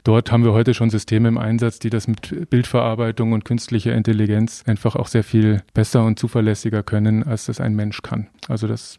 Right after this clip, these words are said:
das sind wichtige Themenfelder. Aber genauso in der Logistik beispielsweise. Wir haben jetzt gerade erst vor, vor wenigen Wochen autonome Stapler in Betrieb genommen, die einer Fertigungslinie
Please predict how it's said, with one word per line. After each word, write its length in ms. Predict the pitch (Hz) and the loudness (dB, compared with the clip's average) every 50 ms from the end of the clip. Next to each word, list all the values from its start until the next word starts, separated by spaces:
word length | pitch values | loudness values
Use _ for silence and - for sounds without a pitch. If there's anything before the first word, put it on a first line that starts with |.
| _ _ | _ _
das 160 | - 131 - | -12 -10 -6
sind 320 | - 127 113 110 - - - 139 | -4 -4 -4 -4 -6 -12 -6 0
wichtige 400 | 123 135 - - 135 120 123 120 | 0 0 2 2 2 2 2 2
Themenfelder. 720 | - 127 123 127 123 117 - 127 117 117 120 120 120 117 - _ | 2 2 2 4 2 2 2 2 2 2 2 2 0 -2 -2 _
Aber 160 | - 110 120 | -2 0 2
genauso 600 | 113 123 110 107 107 113 120 113 123 120 120 120 | 2 4 2 4 4 2 2 4 4 4 4 2
in 120 | - - 117 | 2 0 -2
der 120 | 113 110 | -2 0
Logistik 520 | 110 107 - 123 123 - - 123 117 - _ | 0 0 0 -2 -4 -2 -2 -2 -2 -2 _
beispielsweise. 840 | 120 117 107 - - 113 - - 113 110 110 104 110 113 110 107 - _ | -2 -2 -2 -2 -6 -8 -6 -2 -2 0 0 0 0 0 -2 -2 -4 _
Wir 120 | 120 101 | -4 -2
haben 300 | 101 110 110 110 107 98 - - | 0 0 0 0 -2 -4 -6 -8
jetzt 400 | 143 117 - - - - - - _ | -8 -8 -8 -10 -16 -20 -20 -20 _
gerade 240 | - 117 113 113 117 | -6 -4 -2 0 0
erst 260 | 113 113 107 - - | 0 -2 -4 -6 -4
vor, 320 | - 117 113 110 110 120 - | -2 -2 0 0 -2 -4 -6
vor 200 | 143 - 131 117 | 0 0 4 4
wenigen 360 | 123 127 131 120 117 113 104 | 6 6 6 6 4 4 4
Wochen 360 | 117 120 - - 123 120 117 110 - _ - | 4 2 4 4 4 4 2 0 -2 _ -4
autonome 540 | 190 131 127 - 123 117 113 117 120 117 107 | 0 0 2 4 4 4 6 6 4 4 2
Stapler 640 | - - 113 110 120 - - 127 120 120 117 123 - | 0 0 -2 -2 -2 0 0 0 2 2 0 0 -2
in 120 | 139 123 | -4 -2
Betrieb 360 | 117 120 - - 123 120 - - | -2 -4 -4 -2 -4 -4 -2 0
genommen, 540 | 120 113 110 110 110 113 110 113 110 107 - _ | 2 2 4 4 4 4 4 2 2 0 -2 _
die 360 | - 107 107 107 104 104 104 110 117 127 127 - | -4 -2 0 0 0 0 -2 -4 -6 -10 -10 -8
einer 460 | 143 143 139 120 113 113 110 110 123 139 | -6 -4 -4 -4 -4 -4 -4 -6 -6 -8
Fertigungslinie 1000 | - - 117 110 117 107 117 110 104 - - 113 107 107 110 110 107 107 107 | -6 -6 -4 -4 -2 0 0 0 0 -2 -2 0 2 2 2 2 2 0 0